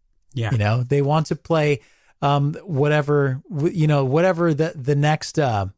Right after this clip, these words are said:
Speaker 2: um, what am, what am I thinking? A Fable. They wanna play the next Fable game that,
Speaker 1: Right.
Speaker 2: that I, I really, really hope we hear about soon.
Speaker 1: Mm-hmm.
Speaker 2: So this is, this is crazy. I think this is crazy,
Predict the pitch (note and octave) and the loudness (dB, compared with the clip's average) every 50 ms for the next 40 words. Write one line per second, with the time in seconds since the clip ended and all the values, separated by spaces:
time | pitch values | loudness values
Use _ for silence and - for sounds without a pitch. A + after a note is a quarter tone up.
0 | _ _ _ _ _ _ _ _ _ _ _ _ _ - C3+ B2 B2 A#2 A2+ G#2+ | _ _ _ _ _ _ _ _ _ _ _ _ _ -2 0 0 2 2 2 0
1 | G#2+ G#2+ G2 G2 A2+ - G#3 C3 C#3+ C#3+ C#3+ E3+ - D3+ C#3 C#3+ C3+ C3 B2+ - | 0 -2 -2 -4 -6 -4 0 0 2 0 0 -2 -2 -2 0 2 2 0 0 0
2 | C#3+ B2 A2 A2+ G2+ G#2+ B2+ A#2+ - - E3 E3+ F3+ E3+ C3+ A2 F#2 F#2 G#2+ D3 | -2 -2 -2 -2 0 0 -2 -2 -2 0 0 2 2 2 0 -2 -2 -2 0 0
3 | D3 D3+ D#3+ D3 E3 E3 D#3+ D3 D3 C#3 C#3 C#3 - - - - - - D#3 D#3+ | 2 2 2 2 2 0 0 2 2 2 0 0 -2 -4 -10 -6 -2 -2 0 0
4 | D#3+ D3 C#3 A#2 G#2+ - - F#2+ F#2 F#2 F2+ F2 _ - - A#2 G#2+ A#2 - - | 0 0 0 -2 -4 -6 -8 -10 -10 -12 -12 -16 _ -4 -2 -2 -2 -4 -6 -6
5 | A2 G2+ G2 A2 B2+ A2 G2 G2 F#2+ - - A2+ A#2+ A2+ A2 G#2+ - - - F#2+ | -6 -2 -2 0 0 0 -2 -4 -6 -6 -4 -2 0 0 0 -2 -6 -10 -6 -4
6 | G2 G#2 G#2+ G#2 G2 G2 A2 A2+ B2 C3+ G2 B2+ C#3+ C#3 B2 G#2 F#2 - _ - | -2 0 0 0 0 0 0 2 2 2 2 2 2 0 0 -4 -8 -12 _ -6
7 | B2 C3+ D3 D#3+ E3 D#3 D3 B2+ F#2 - D3+ C#3+ B2 - C3 A2 F2 A2+ A#2+ A#2 | -2 0 2 2 2 2 2 0 0 0 0 0 0 -2 -4 -2 -2 0 0 0
8 | G#2 G2+ F#2+ F2+ - - C3 A#2+ G2+ F2 - _ _ _ _ _ - A#2+ C3 A2+ | 0 -2 -4 -6 -6 -2 -2 -2 -2 -4 -8 _ _ _ _ _ -6 -4 -4 -2
9 | A#2+ A#2 A2 G2+ - _ _ _ _ - - - - D#3+ D#3 D#3 D#3+ D#3+ D#3+ D#3 | -2 -2 -4 -4 -6 _ _ _ _ -14 -8 -4 -2 0 2 2 2 2 2 2
10 | D#3+ F3 - _ _ _ _ _ _ _ _ _ _ _ _ _ _ A3+ D#3+ A#2 | 0 -2 -6 _ _ _ _ _ _ _ _ _ _ _ _ _ _ -8 -4 0
11 | D3+ D#3+ F3+ - - G3+ F#3 E3 C#3+ D#3 E3 - - G3+ E3 - - - _ - | 0 0 0 0 0 -2 -2 0 0 0 0 0 0 -4 -4 -4 -8 -14 _ -6
12 | - B2+ B2 B2+ D#3+ F#3+ G3+ E3+ A#2+ G#2 E2+ E2+ - F#2+ A#2 A#2+ - - D#3 C#3 | -2 0 0 2 2 2 2 0 0 -2 -4 -6 -6 -4 -2 -2 0 0 -2 -2
13 | C3 - D#3+ D3+ - - D#3+ D3+ - - D3+ D#3 F3+ E3+ B2 G2 F#2 - | 0 -2 -2 -2 0 -2 -2 -2 -2 -2 0 0 0 0 -2 -4 -8 -12